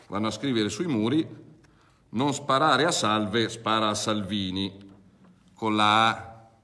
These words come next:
rossa degli anarchici. Ho smesso di ridere,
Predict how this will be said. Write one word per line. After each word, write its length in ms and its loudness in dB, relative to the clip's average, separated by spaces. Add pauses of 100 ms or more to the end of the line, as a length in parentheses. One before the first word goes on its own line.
(180)
rossa 880 -2
degli 200 -2
anarchici. 840 -6 (440)
Ho 60 -4
smesso 380 -2
di 140 -2
ridere, 460 -6